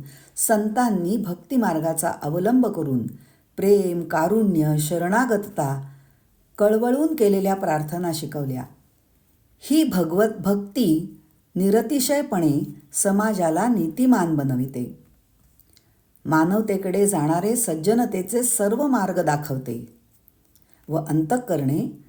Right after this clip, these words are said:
सह अनुभूतीचा आनंद घेत प्रेमरसाने तुडुंब भरतात.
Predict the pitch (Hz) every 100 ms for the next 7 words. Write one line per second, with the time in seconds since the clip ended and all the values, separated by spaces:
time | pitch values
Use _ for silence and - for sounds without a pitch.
0 | _ - - 220 285 - 185 180 175 208
1 | 226 247 - 185 185 175 175 220 247 180
2 | 156 151 208 - - _ _ _ 226 269
3 | 285 202 165 185 170 185 262 - 151 196
4 | 269 262 190 143 135 131 107